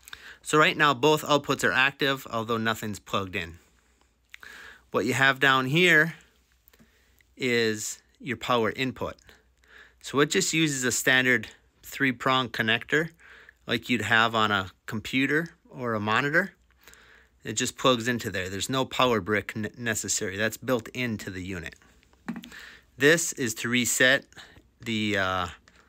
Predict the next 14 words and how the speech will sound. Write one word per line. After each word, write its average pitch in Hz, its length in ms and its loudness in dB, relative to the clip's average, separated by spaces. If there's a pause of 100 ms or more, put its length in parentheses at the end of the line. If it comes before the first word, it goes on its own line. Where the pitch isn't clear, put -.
(420)
basically 107 460 -6
a 104 60 -2
little 101 180 -2
breaker 107 440 0
that's 107 220 -4
inside 117 320 0
of 113 80 0
there. 120 220 2 (680)
And 117 140 -2
then 117 160 2
this 170 260 2
is 131 140 -2
to - 120 -8
input, 127 680 -2